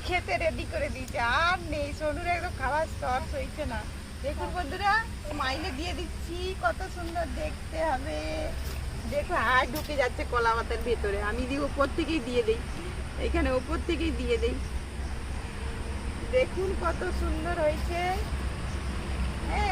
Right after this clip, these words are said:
দাঁড়াও, দাঁড়াও, দাঁড়াও, আমি সাজিয়ে দিচ্ছি। তুমি খাবে যে, খাবে যে, দাঁড়াও, খাবে তো। হ্যাঁ, দেখুন বন্ধুরা,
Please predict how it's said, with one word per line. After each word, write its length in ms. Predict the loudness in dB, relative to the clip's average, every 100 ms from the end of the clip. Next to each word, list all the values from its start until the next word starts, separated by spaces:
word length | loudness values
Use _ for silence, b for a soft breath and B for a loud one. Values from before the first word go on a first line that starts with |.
| 2
দাঁড়াও, 280 | 2 4 4 4
দাঁড়াও, 280 | 4 4 4
দাঁড়াও, 320 | 2 2 2 0 0
আমি 160 | -2 0 0
সাজিয়ে 340 | 0 2 2 2
দিচ্ছি। 420 | 0 0 2 2 4 4
তুমি 180 | 4 4 4
খাবে 260 | 4 4 4
যে, 200 | 4 4 4 4 4 4 4 4 4
খাবে 220 | 4 2 2
যে, 140 | 2 2 0 0 0 2 2 2 2 2
দাঁড়াও, 560 | 2 2 2 2 2 2 0 0 -2 -2
খাবে 300 | 0 0 0 -2 -2
তো। 120 | 0 0 0 0 0 0 0 -2 -2 -2 -2 -2
হ্যাঁ, 300 | -2 -2 -2 0
দেখুন 300 | -2 -2 0 0
বন্ধুরা, 460 | 0 0 0 0